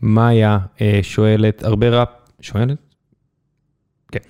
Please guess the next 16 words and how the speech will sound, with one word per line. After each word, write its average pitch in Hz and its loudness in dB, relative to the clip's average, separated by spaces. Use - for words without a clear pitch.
מאיה 110 0
שואלת, 107 -2
"הרבה 104 -2
ראפרים 123 -2
נוטים 117 0
להמציא 107 -2
מילים, 117 2
לעוות 101 0
אותן, 107 -2
או 101 0
להשתמש 107 0
בשפות 113 -4
אחרות 107 -2
כדי 101 0
להצליח 101 -2
לחרוז. 110 -2